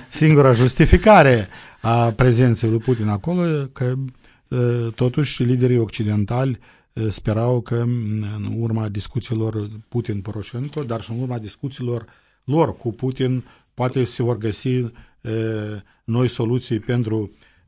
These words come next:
uh, criza, uh, ucraineană, pentru războiul ruso-ucrainean. Uh, am urmărit, uh, aseară ce scrie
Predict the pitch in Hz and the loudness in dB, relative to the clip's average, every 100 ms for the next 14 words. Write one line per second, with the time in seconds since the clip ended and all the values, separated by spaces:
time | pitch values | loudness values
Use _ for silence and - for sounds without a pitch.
0 | - 107 107 101 - 131 107 110 104 101 | -8 -4 -4 -6 -2 0 0 0 -2 -4
1 | 95 _ _ _ - 98 101 98 95 92 | -8 _ _ _ -16 -10 -8 -8 -8 -10
2 | 95 90 85 - 113 107 113 104 101 120 | -14 -18 -20 -10 -8 -4 -4 -2 -2 -2
3 | 147 123 110 110 104 110 120 107 113 - | -2 -2 -2 -2 -2 0 0 0 -2 -4
4 | 101 98 - 101 95 107 151 170 - _ | -6 -8 -8 -6 -4 -4 -4 -4 -8 _
5 | _ _ 107 113 113 113 113 110 107 110 | _ _ -8 -6 -4 -4 -6 -8 -12 -20
6 | _ _ _ _ _ 120 127 127 127 135 | _ _ _ _ _ -4 0 2 2 2
7 | 156 - 123 120 120 120 113 113 113 - | -2 -4 -2 0 0 -2 -4 -6 -6 -2
8 | 139 123 117 107 98 _ _ _ _ _ | 0 0 -2 -4 -8 _ _ _ _ _
9 | - 135 123 143 147 127 113 110 101 101 | -6 -6 -4 -2 0 0 0 -2 -6 -12